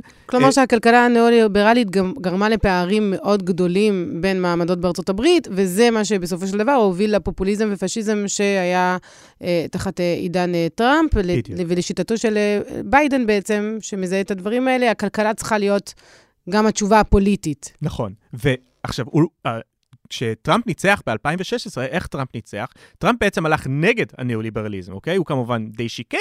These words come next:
Speaker 2: אבל עדיין, הנרטיב היה חשוב, והוא אמר, "צריך להחזיר את המפעלים האלה הביתה", נפטה, שזה הסכמי השכר הניאו-ליברליים, ה-,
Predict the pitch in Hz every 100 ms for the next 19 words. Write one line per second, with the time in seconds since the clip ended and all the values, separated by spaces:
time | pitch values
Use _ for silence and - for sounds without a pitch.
0 | 427 254 131 120 175 165 113 107 123 127
1 | 123 127 113 117 247 247 143 196 - 320
2 | 285 - - - 170 196 185 180 _ 135
3 | 131 120 123 120 127 - 123 123 123 120
4 | 113 120 120 120 113 - 123 139 143 -
5 | 131 131 123 127 123 - 123 123 - 113
6 | 123 123 120 123 123 117 120 123 117 233
7 | - 120